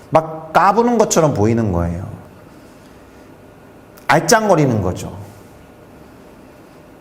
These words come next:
얄밉고, 이런 상황조차도 괴롭고 저렇게 까부는 원수들도 괴롭고,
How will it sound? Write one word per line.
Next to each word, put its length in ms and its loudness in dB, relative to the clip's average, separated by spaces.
얄밉고, 880 2
이런 300 4
상황조차도 1040 2
괴롭고 920 0
저렇게 440 0
까부는 460 2
원수들도 520 0
괴롭고, 580 -8